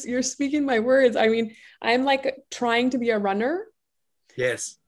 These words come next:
Speaker 1: And in my trying to be a runner, I'm really taking in, you know, when I stop to breathe, I'm like, "That's a
Speaker 2: Mm-hmm.
Speaker 1: beautiful new Shutter. I love what they're doing." <laughs> You know?
Speaker 2: <laughs> I love that. That's great.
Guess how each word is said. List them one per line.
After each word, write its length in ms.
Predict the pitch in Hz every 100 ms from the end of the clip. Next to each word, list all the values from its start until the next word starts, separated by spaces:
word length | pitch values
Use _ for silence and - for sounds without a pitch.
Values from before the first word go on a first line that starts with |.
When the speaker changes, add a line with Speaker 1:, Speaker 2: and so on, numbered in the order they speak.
| _
Speaker 1:
And 240 | 214 214 208
in 180 | 240
my 300 | 220 214 214 -
trying 560 | - 302 330 339 294
to 80 | 294
be 160 | 240 254
a 80 | 226
runner, 520 | 208 247 247 196 196
I'm 280 | - 208 208
really 260 | 220 247
taking 460 | 254 254 226 226 214
in, 220 | 220 208
you 60 | 208
know, 60 |
when 140 | 208 202
I 40 |
stop 240 | 214 247 247
to 80 | 226
breathe, 420 | 233 233 285 480 - _ _ -
I'm 100 | 233
like, 260 | 240 233
"That's 140 | - 117
a 40 |
Speaker 2:
Mm-hmm. 240 | 226 208 -
Speaker 1:
beautiful 600 | 277 359 339 - 220 208
new 200 | 247 233
Shutter. 460 | - 254 - - -
I 60 | 330
love 280 | 320 277 320
what 100 | 302
they're 120 | 240
doing." 460 | 214 311 339 247 -
<laughs> 40 | 330
You 140 | -
know? 240 | 403 - - 480 - 359 - _
Speaker 2:
<laughs> 680 | _ _ _ _ - - -
I 60 | 247
love 240 | 302 349
that. 260 | 196 110 - -
That's 180 | 247 277
great. 500 | - 339 392 156